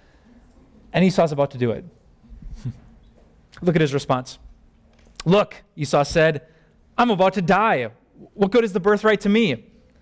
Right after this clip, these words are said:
But Jacob said, "Swear to me first." So he swore an oath to him, selling his birthright to Jacob.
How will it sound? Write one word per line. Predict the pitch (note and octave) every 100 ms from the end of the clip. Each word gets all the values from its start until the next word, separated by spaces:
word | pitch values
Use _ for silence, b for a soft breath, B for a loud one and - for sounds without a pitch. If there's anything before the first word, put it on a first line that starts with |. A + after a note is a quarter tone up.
| b b b _ _ _ b b
But | D3+
Jacob | F#3+ G#3+ F#3+
said, | - E3 D3 - _ _
"Swear | - - E3+ G3
to | G#3+
me | E3
first." | - A#2+ - - - _ _ _ _ _ _ _ - b
So | - E3+
he |
swore | D#3+ - E3+ A3
an | A3
oath | E3+ - -
to |
him, | C3 B2+ A#2+ A#2+ - _ - - -
selling | - - A#3+ A3
his | G3 D3
birthright | E3 E3 D3+ D3
to |
Jacob. | B2+ B2+ A#2+ C#3